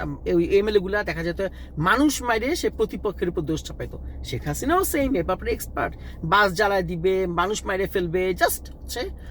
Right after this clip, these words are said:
আরেকজনের উপর দোষ চাপানোর জন্যে, সে যাতে বেনিফিটেড হয়, এটাই, আর কিচ্ছু না। এর-, এরকম আমরা তো দেখছি, শেরাটনে বাসে আগুনে যে-, যেটা এগারো জন না তেরো জন মারা গেছিল, এরকম আরও। আমি মোটামুটি নিশ্চিত,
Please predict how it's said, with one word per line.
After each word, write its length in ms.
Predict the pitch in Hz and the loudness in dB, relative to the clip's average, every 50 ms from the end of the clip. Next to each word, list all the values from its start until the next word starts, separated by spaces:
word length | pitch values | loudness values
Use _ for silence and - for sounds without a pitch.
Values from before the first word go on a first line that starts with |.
| - - - - - - - - | -14 -14 -14 -14 -14 -12 0 4
আরেকজনের 500 | 208 233 240 254 208 180 247 254 240 233 | 4 6 6 4 2 -2 -2 0 0 2
উপর 140 | - - 214 | 2 2 2
দোষ 240 | 180 180 190 170 - | 4 4 2 2 2
চাপানোর 360 | - 185 175 190 185 175 160 | 0 -2 -2 0 -2 0 0
জন্যে, 360 | 147 165 147 135 127 110 - - | 0 0 -2 -2 -4 -6 -10 -12
সে 240 | - - - 220 202 | -10 0 2 4 4
যাতে 200 | 185 196 - 190 | 4 2 0 0
বেনিফিটেড 480 | 185 185 180 180 170 - 165 180 160 | 2 2 2 2 0 0 -2 -2 -2
হয়, 160 | 143 131 123 - | -2 -4 -4 0
এটাই, 260 | - 202 175 185 147 143 | 0 2 2 2 0 0
আর 200 | - - 202 202 | 0 -2 -2 -2
কিচ্ছু 360 | - 262 220 - - - 208 | -4 -6 -8 -6 -6 -4 -4
না। 160 | 165 143 - - - - - - - - - - | -4 -4 -6 -8 -12 -14 -14 -14 -14 -14 -6 -2
এর-, 120 | 196 185 | 2 4
এরকম 400 | 196 208 214 220 214 - 247 233 | 6 6 6 6 4 2 2 2
আমরা 220 | 214 202 208 214 208 | 4 2 2 0 -2
তো 80 | 214 | 0
দেখছি, 340 | 190 196 175 - - 185 175 | 0 -2 -2 0 0 0 0
শেরাটনে 500 | - - 226 214 202 196 220 196 190 185 | 0 2 2 2 2 2 0 -2 -2 0
বাসে 420 | 170 180 180 175 - - 208 185 | 2 2 2 2 0 0 2 4
আগুনে 320 | 180 175 170 170 175 175 160 | 4 4 4 2 0 -2 -2
যে-, 380 | 175 180 165 - - 180 170 | -2 -2 -4 -4 -6 -6 -6
যেটা 300 | 156 160 175 165 175 175 | -4 -4 -2 0 0 0
এগারো 220 | 170 156 170 170 160 | 0 0 0 0 0
জন 120 | 160 170 | 0 0
না 100 | 160 160 | -2 -2
তেরো 220 | 156 175 156 156 156 | 0 0 0 0 0
জন 140 | 156 156 | 0 -2
মারা 200 | 151 156 151 151 | 0 0 0 0
গেছিল, 300 | 147 147 143 - 165 156 - - - - - - | -2 -2 -4 -6 -6 -8 -8 -8 -10 -12 -10 -4
এরকম 300 | - 196 190 - 190 - | -2 -2 -2 -2 -2 0
আরও। 240 | 202 196 185 175 151 | 4 4 4 4 4
আমি 260 | 160 175 185 202 214 | 4 2 2 2 0
মোটামুটি 440 | 214 220 214 220 214 220 220 202 214 | 0 0 0 0 0 -2 -2 -4 -4
নিশ্চিত, 560 | 185 180 226 269 - - - - 302 214 - | -2 0 0 0 0 -2 -2 0 0 0 0